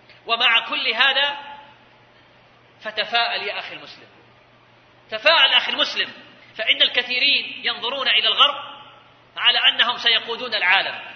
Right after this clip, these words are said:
لكن العقلاء يستبعدون ذلك بسبب الواقع المرير الذي تعيشه هذه الدول، مما لا يؤهلها أن تقود نفسها، فضلا عن أن تقود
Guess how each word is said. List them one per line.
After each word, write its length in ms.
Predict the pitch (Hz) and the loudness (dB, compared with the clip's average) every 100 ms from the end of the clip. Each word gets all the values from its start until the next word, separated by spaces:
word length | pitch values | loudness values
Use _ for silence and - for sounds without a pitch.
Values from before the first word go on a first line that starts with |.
| - | -8
لكن 420 | 196 202 277 254 | -4 -4 -4 -4
العقلاء 840 | 214 196 208 214 202 233 254 - - - - - - _ _ _ _ - | -4 -4 -2 2 4 4 2 -8 -16 -20 -20 -20 -20 _ _ _ _ -6
يستبعدون 600 | 220 - 247 240 320 294 | -4 0 6 6 6 0
ذلك 440 | 254 294 262 208 | 4 4 4 0
بسبب 380 | 226 302 302 294 226 | -2 2 4 2 0
الواقع 560 | 233 311 285 254 220 | 2 4 4 0 0
المرير 760 | 247 233 262 339 302 - - - - - - - 240 | 0 2 6 6 4 -4 -8 -14 -18 -20 -20 -4 0
الذي 440 | 262 240 226 220 - - | 2 0 -2 -12 -14 0
تعيشه 500 | 226 285 269 254 226 | 4 4 2 0 2
هذه 300 | 262 254 220 | 2 0 -6
الدول، 460 | - 285 311 320 - - | -8 0 2 2 -2 -10
مما 280 | 240 240 220 | -6 0 4
لا 120 | 294 | 4
يؤهلها 840 | 277 233 202 277 254 202 175 - - - - | 4 0 -2 -2 0 0 0 -2 -14 -8 -4
أن 120 | 247 | -2
تقود 360 | 254 - 302 277 | -2 -2 0 2
نفسها، 500 | 294 302 - 233 294 | 4 2 -2 0 0
فضلا 360 | 269 247 226 | 0 -2 0
عن 140 | 214 214 | 0 0
أن 380 | 214 - - - | -4 -6 -12 -8
تقود 320 | 208 233 | -6 -4